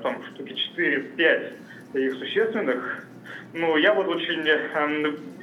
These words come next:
сильно выбирал. То есть я посмотрел саму программу там на, на два дня, там выбрал там, э, где-то де-, де-,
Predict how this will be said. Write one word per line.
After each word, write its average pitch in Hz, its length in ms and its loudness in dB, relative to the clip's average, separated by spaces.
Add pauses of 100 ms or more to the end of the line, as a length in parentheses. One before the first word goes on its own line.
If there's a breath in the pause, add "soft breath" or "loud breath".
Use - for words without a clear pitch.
(180)
сильно 190 240 4
выбирал. 151 600 4 (420 loud breath)
То 143 80 2
есть 143 200 0
я 147 220 6
посмотрел 165 640 2
саму 165 240 2
программу 214 460 4
там 143 120 0
на, 131 100 0
на 139 140 2
два 135 200 4
дня, 135 200 2
там 123 140 2
выбрал 143 280 2
там, 127 200 -4 (320)
э, 135 280 0
где-то 139 280 0
де-, 143 160 -4 (100)
де-, 147 100 -8